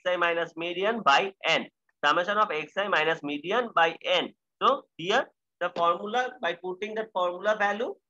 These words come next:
the thirty-nine by N, we are having the value, value of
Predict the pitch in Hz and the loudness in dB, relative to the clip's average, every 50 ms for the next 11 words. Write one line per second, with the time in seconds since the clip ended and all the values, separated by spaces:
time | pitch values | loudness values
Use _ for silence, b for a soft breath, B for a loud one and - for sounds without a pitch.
0 | _ - - 165 - 165 160 165 - 202 202 196 202 220 262 302 - - _ _ | _ -4 -4 -4 0 0 -2 -2 -4 -8 -4 0 2 2 2 0 -4 -12 _ _
1 | - 139 135 135 120 - - 151 202 254 277 - _ - 202 233 226 - 151 156 | 0 0 2 2 0 -6 -6 -4 -4 -4 -4 -6 _ -4 -2 0 2 2 2 0
2 | 165 180 180 196 190 175 156 151 139 139 151 165 151 147 147 117 - 180 214 247 | 0 -4 -4 -4 -4 -2 0 2 2 2 0 -2 0 2 2 2 2 0 -4 -4